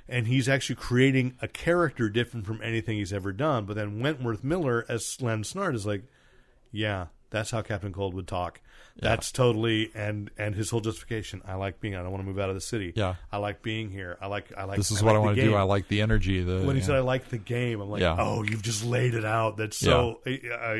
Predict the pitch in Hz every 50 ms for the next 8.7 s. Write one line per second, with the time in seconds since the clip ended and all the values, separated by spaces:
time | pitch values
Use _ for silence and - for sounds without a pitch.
0 | 104 - 104 107 101 95 87 87 92 98 95 95 95 92 - 95 90 92 92 95
1 | - - 98 87 87 87 85 82 82 - - - - - - 85 82 80 80 80
2 | 80 78 82 - - - 82 - - 82 82 82 82 - - - - - 113 107
3 | 104 - - - - - 98 98 90 87 90 - - - - - - - - -
4 | - - - - 202 220 226 233 240 262 285 285 269 214 139 - 110 92 85 82
5 | 87 87 90 - - 90 80 - - - 113 80 - - - 101 104 120 135 170
6 | 160 135 135 120 110 110 110 110 110 110 110 110 110 95 92 85 78 76 73 76
7 | - - - - - 110 95 92 - - - - - _ - - - 127 107 95
8 | 92 90 90 90 95 98 95 85 - - - - -